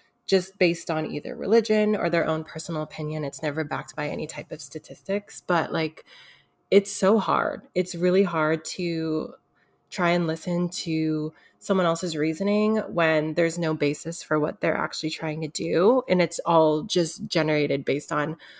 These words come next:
well, that's just how God wanted it to be. Or, well, that's just how our society is. Don't touch it. Don't change it. And it's like, it's hard.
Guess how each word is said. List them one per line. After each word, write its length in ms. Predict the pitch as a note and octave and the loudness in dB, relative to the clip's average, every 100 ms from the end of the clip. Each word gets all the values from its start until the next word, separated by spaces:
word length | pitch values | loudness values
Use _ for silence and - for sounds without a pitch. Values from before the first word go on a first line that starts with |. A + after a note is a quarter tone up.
| - - | -20 0
well, 420 | F3+ D#3+ D3+ - _ _ _ _ _ _ _ _ - | 6 6 6 0 _ _ _ _ _ _ _ _ 0
that's 240 | D#3 D#3+ | 0 2
just 140 | D#3 D3 | -2 2
how 140 | C3 | 2
God 300 | B2 G#2 - - - | 4 2 -2 -10 -2
wanted 260 | C3+ - - | 0 0 -4
it 120 | - | -10
to 80 | - | -10
be. 220 | - - _ - | -10 -14 _ 4
Or, 320 | F#3 D3 - - | 4 4 -6 -4
well, 380 | E3+ D3 F3 E3 _ _ - | -2 -2 -4 -12 _ _ -2
that's 260 | F3+ F3 | 0 0
just 220 | - F3+ - | 0 0 0
how 420 | E3+ D3+ C#3 - _ _ _ - | 0 0 -2 -8 _ _ _ 2
our 120 | F3 | 2
society 560 | F3 E3+ D#3 C3+ B2 A#2+ | 2 -2 -4 -2 -2 -4
is. 280 | - - - | -8 -10 -4
Don't 220 | - E3 E3 | 2 2 2
touch 220 | F3 - | -6 -6
it. 180 | - - | -6 0
Don't 220 | E3+ F3 | 2 2
change 220 | D#3 C3+ | -4 -4
it. 160 | - - | -10 -6
And 160 | E3+ | -4
it's 140 | E3 - | -2 0
like, 260 | D3+ - - _ _ _ _ _ _ - | -2 -2 -18 _ _ _ _ _ _ 4
it's 160 | G3+ | 4
hard. 440 | - D#3 - - | 4 0 0 -6